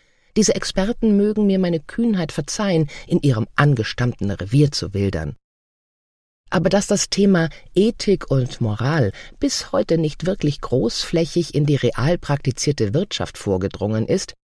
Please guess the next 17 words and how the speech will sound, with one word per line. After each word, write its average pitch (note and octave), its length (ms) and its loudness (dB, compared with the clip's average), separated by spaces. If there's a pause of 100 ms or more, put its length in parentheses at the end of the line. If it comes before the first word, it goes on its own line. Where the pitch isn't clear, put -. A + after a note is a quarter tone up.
lässt F#3 360 4
es - 160 -6
zumindest G3+ 560 -2
verzeihlich D3 720 -2
erscheinen, B2 600 0 (260)
wenn A#3 160 4
sich F3+ 180 0
zur - 180 -4
Abwechslung G#2 520 -4
jemand G2+ 340 -4
aus A2 140 -4
der - 180 -6
Ökonomie A#2+ 600 2
mit C3 220 2
diesem D#2 240 -6
Thema F#2 280 -4
beschäftigt. - 680 -10